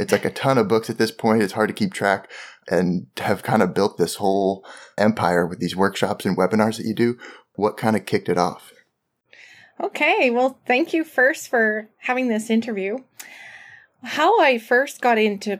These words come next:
Speaker 2: parenting was I grew up with a few what we call aces, so adverse childhood experiences.
Speaker 1: Okay.
Speaker 2: So when I had my first child,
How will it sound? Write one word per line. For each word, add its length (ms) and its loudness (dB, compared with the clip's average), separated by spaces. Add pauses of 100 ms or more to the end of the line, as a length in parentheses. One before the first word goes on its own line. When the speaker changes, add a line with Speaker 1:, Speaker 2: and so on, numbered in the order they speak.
Speaker 2:
parenting 640 -4
was 800 -4 (100)
I 580 -4
grew 220 0
up 300 -2
with 560 -4
a 80 -4
few 640 -4 (140)
what 160 0
we 100 0
call 280 2
aces, 560 -2
so 380 -2
adverse 360 -6
childhood 460 -4
experiences. 880 -6 (280)
Speaker 1:
Okay. 260 -4
Speaker 2:
So 220 2
when 180 -4
I 80 2
had 240 -2
my 120 -2
first 400 0
child, 480 2